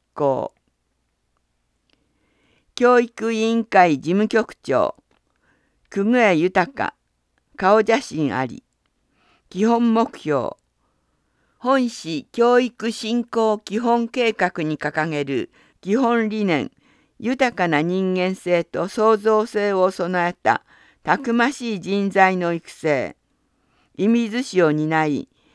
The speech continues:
様々な分野で活躍できる人づくりを目指し、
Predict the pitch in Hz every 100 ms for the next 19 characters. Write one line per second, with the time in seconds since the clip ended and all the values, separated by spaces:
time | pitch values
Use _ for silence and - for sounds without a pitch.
0 | _ _ - 196 247 247 220 185 160 160
1 | 190 202 175 156 113 131 175 170 220 226
2 | 226 202 214 - 196 180 - 160 151 143
3 | 147 123 - _ _ _ - 190 185 160
4 | 160 - 127 101